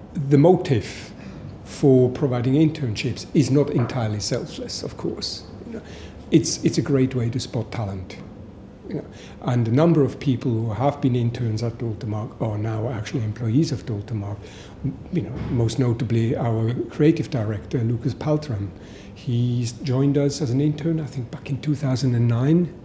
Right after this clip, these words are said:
you know. Very talented, <clears throat> very talented. We gave him a job. He's now our creative director,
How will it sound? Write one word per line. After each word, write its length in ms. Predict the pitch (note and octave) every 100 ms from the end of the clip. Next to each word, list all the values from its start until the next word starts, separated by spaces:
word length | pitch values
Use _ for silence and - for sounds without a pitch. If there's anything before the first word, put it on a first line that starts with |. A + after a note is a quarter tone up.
| -
you 80 | D3+
know. 180 | A#2+ D3 - - - - - - -
Very 220 | E3 D#3+
talented, 640 | D#3 D3+ D#3+ G#3 F#3+ F3+ -
<clears throat> 60 | -
very 840 | B3 D#4 B3+ C3+ - - D3+ D#3+
talented. 640 | D3+ C3+ C#3 C#3 C#3+ C3 - -
We 60 |
gave 200 | B2 D3
him 140 | D3 C3+
a 40 |
job. 460 | B2 D3 C3+ B2+ - - - - - - - - - - -
He's 160 | D#3
now 180 | A#2 A#2+
our 220 | A#2+ A#2+
creative 480 | A#2 - A#2+ A#2+ A#2+
director, 520 | B2+ A#2+ C#3+ - A#2+